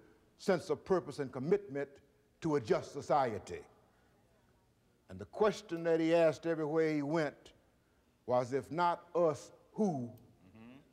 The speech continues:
Speaker 1: If not now, when?"
Speaker 2: Mm-hmm.
Speaker 1: We all know the problems facing most minorities in this country. The scourges of drugs,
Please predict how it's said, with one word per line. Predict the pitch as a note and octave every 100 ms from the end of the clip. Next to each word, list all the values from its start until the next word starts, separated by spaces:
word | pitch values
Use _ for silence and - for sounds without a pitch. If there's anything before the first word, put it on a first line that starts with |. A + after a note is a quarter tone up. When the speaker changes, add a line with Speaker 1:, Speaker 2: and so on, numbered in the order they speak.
| _
Speaker 1:
If | D3+ C3+ C3
not | F3 D#3+ -
now, | C#3+ D#3 C#3 B2+ A#2 A#2+ - _ -
when?" | E3 D#3+ C#3+ G#2+
Speaker 2:
Mm-hmm. | F2+ E2 - - - C3+ D#3+ F2 _ _ _ _ _ _ _ _ _ _ _ _ _ _ _ -
Speaker 1:
We | D3
all | D#3+ C#3+ C3
know | C3
the | A2+
problems | G2 A#2+ A2 G2+ G2 F2 E2 - _ _ _ _ _ _ -
facing | C3+ G#2+ A2+ G#2+
most | A2+ -
minorities | G2+ A2 G#2+ F#2+ F#2+ F2 - - _ _ _ A2
in | G#2
this | F#2
country. | - F#2+ - B2 _ _ _ _ _ _ _ _ _ _ _ _ _ _ _ _ _ _ _
The | E2
scourges | - D#3 C#3+ A#2 A2+
of | G2+
drugs, | G2+ C3 A2+ F#2 D#2+ D#2+ - -